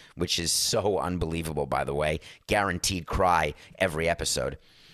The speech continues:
And I do these shows, and I talk about sports, I talk about business, talk about politics, talk about entertainment, but I also want you to know me. And this is not the me who is the president of the Marlins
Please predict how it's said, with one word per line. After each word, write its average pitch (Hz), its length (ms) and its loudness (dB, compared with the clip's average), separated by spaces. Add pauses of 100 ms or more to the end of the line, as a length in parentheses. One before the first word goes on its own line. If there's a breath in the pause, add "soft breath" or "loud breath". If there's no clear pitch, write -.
(140)
And 120 120 4
I 117 100 2
do 170 200 0
these 147 200 0
shows, 120 640 6 (400 loud breath)
and 127 120 4
I 120 60 6
talk 160 260 2
about 123 220 2
sports, 156 340 6
I 120 40 -4
talk 117 180 0
about 92 180 2
business, 139 280 2
talk 110 100 2
about 90 180 -2
politics, 135 400 2
talk 127 120 2
about 110 160 2
entertainment, 113 520 0 (300 loud breath)
but 139 100 4
I 165 40 6
also 202 260 4
want 180 160 2
you 175 80 2
to 170 60 0
know 175 160 2
me. 175 380 2 (640 soft breath)
And 151 140 4
this 190 180 2
is 147 120 0
not 160 240 4
the 143 80 2
me 139 280 2
who 127 100 4
is 123 120 0
the - 60 -2
president 104 400 2
of 85 60 0
the 82 80 2
Marlins 87 480 2